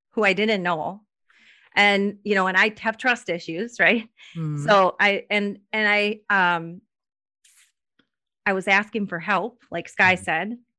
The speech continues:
Speaker 1: I don't like doing that.
Speaker 3: Mm-hmm.
Speaker 1: I was
Speaker 2: Mm-hmm.
Speaker 1: asking for help and actually letting somebody in, you know,
Speaker 2: Willing.
Speaker 1: on,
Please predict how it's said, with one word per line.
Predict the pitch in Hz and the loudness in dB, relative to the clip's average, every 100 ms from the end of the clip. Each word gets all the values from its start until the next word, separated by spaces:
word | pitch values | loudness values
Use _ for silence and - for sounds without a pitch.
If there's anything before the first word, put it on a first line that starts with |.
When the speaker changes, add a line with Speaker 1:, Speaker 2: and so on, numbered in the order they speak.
| - | -4
Speaker 1:
I | 180 | -2
don't | 190 | 0
like | 202 202 | 0 0
doing | 214 190 170 | -2 -2 -4
that. | 117 180 214 117 | -6 -8 -10 -14
Speaker 3:
Mm-hmm. | 107 101 98 | -12 -6 0
Speaker 1:
I | 190 | 0
was | 185 156 | 0 2
Speaker 2:
Mm-hmm. | 180 | 0
Speaker 1:
asking | 180 196 196 | 0 -6 -6
for | 190 | -6
help | 180 190 202 - - _ 208 | -4 -4 -4 -10 -20 _ 0
and | 214 | 2
actually | 214 214 220 | 2 2 -2
letting | 190 190 208 233 | 2 2 4 0
somebody | 233 226 208 190 190 | -2 -2 -2 -4 -4
in, | 226 190 170 180 - | -4 -4 -6 -12 -8
you | |
know, | 156 | 0
Speaker 2:
Willing. | 170 190 | 0 2
Speaker 1:
on, | 185 | -2